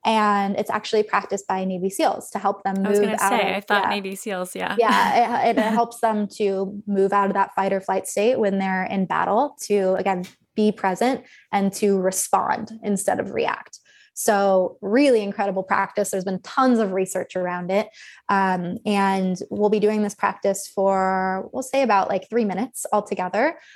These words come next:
Speaker 1: Um, usually I do it for about three to five minutes before I move into any other breathwork practices and techniques.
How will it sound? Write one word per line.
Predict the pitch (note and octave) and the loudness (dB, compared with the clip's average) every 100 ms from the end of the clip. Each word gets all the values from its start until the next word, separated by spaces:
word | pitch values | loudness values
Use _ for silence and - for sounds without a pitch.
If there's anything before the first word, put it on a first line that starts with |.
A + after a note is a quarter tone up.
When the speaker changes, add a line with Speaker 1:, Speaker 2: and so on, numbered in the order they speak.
| - - | -10 0
Speaker 1:
Um, | G#3 G#3 F#3+ F#3 F#3 - | 2 2 2 0 -4 -4
usually | G#3 A3 A3+ A3+ G#3+ G3+ G3 G3 | 0 2 4 2 2 2 0 0
I | F#3+ | -2
do | F#3 F#3 | 0 0
it | F#3 | 0
for | F#3+ | 0
about | F3+ - - | 0 -2 -2
three | G#3 F#3+ | 0 0
to | |
five | F#3+ F#3 F#3 | 2 0 0
minutes | F3+ F3+ - | -2 -4 -6
before | - F#3 F#3+ | -8 -4 -2
I | F#3 | 0
move | F#3 F#3 | 0 -2
into | F3+ - | -4 -4
any | F#3+ F#3+ | -2 -2
other | F#3 F3+ | -2 -4
breathwork | F3 F3 - G3+ - | -4 -4 -2 -4 -2
practices | G#3 G#3+ A#3+ B3 C#4 C#4 | -4 -2 0 2 2 2
and | G3+ F#3+ | -2 -2
techniques. | - F#3+ F#3+ B3+ - - | -4 -2 -2 -2 -4 -6